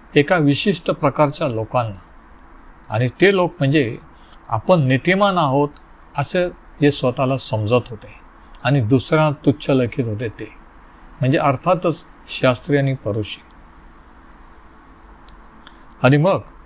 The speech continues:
पुढं आपण असं वाचतो की एक फरोशी व एक जकातदार असे दोघे जण प्रार्थना करण्यास वर मंदिरात गेले. फरोशी,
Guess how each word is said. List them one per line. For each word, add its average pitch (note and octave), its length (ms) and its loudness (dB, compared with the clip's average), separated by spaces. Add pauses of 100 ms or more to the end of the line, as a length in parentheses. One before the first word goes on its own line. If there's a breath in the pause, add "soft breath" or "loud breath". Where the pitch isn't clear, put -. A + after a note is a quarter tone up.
पुढं D#3 180 6
आपण E3 240 0
असं C#3+ 240 0
वाचतो A#2+ 440 -2 (880 soft breath)
की - 60 -6 (100)
एक G#3 280 2
फरोशी F3+ 420 2
व G#3+ 140 4
एक F#3 180 -2
जकातदार C#3 720 0 (460)
असे F3 260 0
दोघे D3+ 500 2 (280)
जण B2+ 320 2 (480 soft breath)
प्रार्थना E3+ 400 2
करण्यास D#3 480 0
वर D3 280 4
मंदिरात A#2+ 480 0 (100)
गेले. G2+ 200 -6 (1600)
फरोशी, C#3+ 440 0